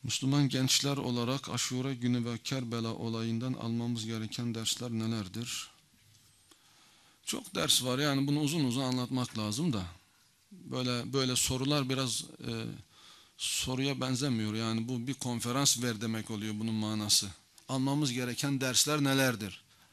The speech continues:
Yani bir tane değil, on tane değil. Bu bir sürü ders alabilirsin bundan. Böyle, böyle soru olmaz aslında. Yani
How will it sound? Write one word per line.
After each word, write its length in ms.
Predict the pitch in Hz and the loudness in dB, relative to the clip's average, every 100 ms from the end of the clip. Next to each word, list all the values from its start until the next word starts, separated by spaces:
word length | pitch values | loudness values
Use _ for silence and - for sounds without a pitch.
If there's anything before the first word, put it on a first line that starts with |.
| _ - | _ -6
Yani 120 | 117 | -2
bir 80 | 147 | 2
tane 240 | 131 127 | 4 4
değil, 120 | 139 | 6
on 160 | 156 151 | 6 4
tane 300 | 143 139 120 | 4 4 4
değil. 240 | 117 113 | 4 2
Bu 120 | 123 | 2
bir 60 | 170 | 2
sürü 340 | 139 123 139 | 2 2 2
ders 240 | 143 180 - | 4 4 4
alabilirsin 680 | 131 143 170 160 - 113 104 | 4 2 0 0 0 0 -2
bundan. 300 | 104 98 92 87 _ - - - - - - - - - _ _ _ _ _ | -2 -4 -8 -12 _ -20 -20 -20 -20 -20 -20 -20 -20 -20 _ _ _ _ _
Böyle, 460 | 95 131 127 127 120 | -2 2 4 2 2
böyle 180 | 143 131 | 2 4
soru 240 | - 151 | 2 2
olmaz 380 | 151 147 156 113 | 2 2 2 2
aslında. 480 | 104 - 110 104 101 | 2 2 0 -2 -2
Yani 400 | 117 123 117 | 0 0 -2